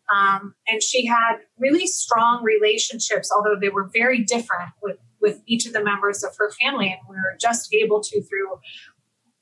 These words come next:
stories and videos and photographs, um,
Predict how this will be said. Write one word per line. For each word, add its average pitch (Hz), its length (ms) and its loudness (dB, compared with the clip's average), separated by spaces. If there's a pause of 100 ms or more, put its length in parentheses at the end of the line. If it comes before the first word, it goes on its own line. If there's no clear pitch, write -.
stories 240 1200 2 (380)
and 196 300 0 (280)
videos 220 440 2
and 196 140 -8
photographs, 214 840 0 (120)
um, 185 280 -2